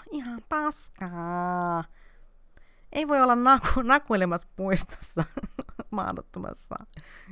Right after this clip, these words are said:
Ää. <laughs> Niin sit sen sijaan, että sä, niinku, keskityt ajattelemaan sitä, että ää, niin se,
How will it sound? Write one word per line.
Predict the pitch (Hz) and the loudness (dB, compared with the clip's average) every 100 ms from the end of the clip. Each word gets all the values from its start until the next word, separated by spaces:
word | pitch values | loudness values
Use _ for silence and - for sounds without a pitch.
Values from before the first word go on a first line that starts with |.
| - | -10
Ää. | - 269 240 220 214 214 214 220 208 202 196 - - - - | -4 0 2 4 4 2 2 4 4 2 0 -6 -20 -4 2
<laughs> | - - - 339 - 294 - 240 - | 8 8 8 4 4 -4 -4 -6 -2
Niin | 240 220 | -2 -4
sit | - 277 330 - - - - - - - - - | -6 -6 -6 -8 -20 -20 -16 -16 -16 -20 -20 -20
sen | - 226 269 | -6 -2 -2
sijaan, | 254 226 185 | 0 0 0
että | 160 - | -2 -4
sä, | |
niinku, | 175 160 | -6 0
keskityt | 185 190 175 147 | 0 0 -2 2
ajattelemaan | 147 160 151 139 139 | 0 0 -6 -6 -6
sitä, | 170 | -6
että | - - - | -10 -10 -4
ää, | 220 220 208 190 175 160 156 143 117 80 60 67 73 82 69 90 58 58 53 57 50 62 - - - - - - | 0 2 4 2 0 0 -2 -4 -6 -12 -16 -18 -18 -18 -16 -16 -16 -16 -16 -18 -18 -20 -20 -20 -20 -20 -20 -10
niin | 196 196 | -6 -6
se, | - | -2